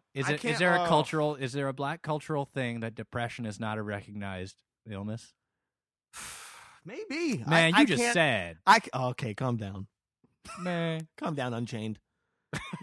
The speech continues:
Speaker 2: Dax Unchained. I
Speaker 1: It's Axe. The D is silent.
Speaker 2: I don't know.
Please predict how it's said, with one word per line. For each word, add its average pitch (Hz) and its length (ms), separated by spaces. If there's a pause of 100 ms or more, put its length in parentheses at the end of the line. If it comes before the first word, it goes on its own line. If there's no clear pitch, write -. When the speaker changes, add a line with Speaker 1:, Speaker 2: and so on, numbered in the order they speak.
(580)
Speaker 2:
Dax 113 300
Unchained. 113 380 (100)
I 208 300 (220)
Speaker 1:
It's 214 140
Axe. - 440 (100)
The 98 80
D 92 160
is 87 80
silent. 85 420 (100)
Speaker 2:
I - 160
don't - 280
know. - 320